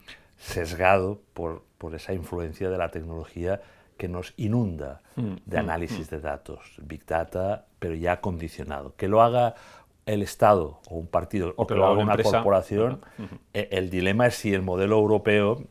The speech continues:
Speaker 1: eh, pues puede desarrollarse como un modelo de éxito.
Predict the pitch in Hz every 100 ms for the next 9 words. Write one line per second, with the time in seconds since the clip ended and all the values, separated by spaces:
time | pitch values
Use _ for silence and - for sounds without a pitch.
0 | - - 95 92 87 85 - 90 82 -
1 | 92 117 127 98 87 82 82 - 85 85
2 | 85 - - 82 78 76 78 73 78 -
3 | - 78 65